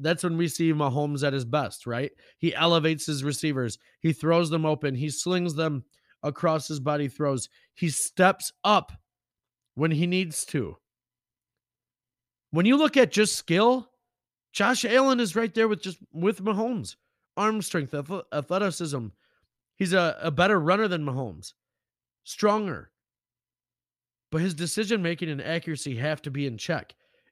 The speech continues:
And it, like I keep saying, he has to create secondary plays and, and convert third downs and just simply make plays when things don't go your way.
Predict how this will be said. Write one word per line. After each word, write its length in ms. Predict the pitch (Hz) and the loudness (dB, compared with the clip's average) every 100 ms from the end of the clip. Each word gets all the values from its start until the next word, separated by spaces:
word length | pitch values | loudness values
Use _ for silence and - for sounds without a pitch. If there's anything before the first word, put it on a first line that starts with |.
| - | -8
And 140 | 151 | -6
it, 80 | 160 - | -6 -6
like 240 | 147 185 | -4 0
I 120 | 185 | -2
keep 360 | 151 - 220 - | -2 -2 -4 -4
saying, 340 | - 190 123 | -4 -4 -4
he 240 | 95 156 151 | -6 -6 -4
has 340 | 160 180 151 | -2 -2 -2
to 140 | 190 165 | -6 -8
create 500 | - 165 160 151 - | -6 -4 -2 -4 -6
secondary 840 | - 165 156 165 156 156 151 147 - _ _ _ _ _ _ _ _ _ | -6 -4 -4 -6 -4 -2 -2 -2 -6 _ _ _ _ _ _ _ _ _
plays 560 | - 156 151 151 135 - _ _ _ - | -4 0 0 0 -4 -8 _ _ _ -8
and, 220 | 156 143 | -4 -4
and 440 | - 151 139 127 - _ _ _ _ - | -4 -4 -4 -6 -10 _ _ _ _ -6
convert 580 | 185 156 127 180 175 - | -2 0 2 2 2 -2
third 380 | - 170 156 143 | -2 0 0 -2
downs 580 | 151 156 156 151 - - _ _ _ _ _ _ | -2 0 -2 -4 -8 -16 _ _ _ _ _ _
and 140 | 165 147 | -2 0
just 280 | 170 - - _ _ _ _ _ | -2 -2 -8 _ _ _ _ _
simply 520 | - - 202 190 196 180 | -6 2 4 4 2 2
make 440 | 139 156 156 _ | 2 0 -2 _
plays 360 | - 143 147 131 | -4 0 0 -2
when 160 | 135 | -6
things 420 | 120 135 131 107 - 120 | -6 -6 -6 -8 -14 -2
don't 300 | 135 127 120 _ 135 - | 0 0 -2 _ -20 -6
go 260 | 131 120 | -4 -2
your 220 | 123 120 120 | -2 -4 -4
way. 360 | 135 143 82 | -2 -4 -6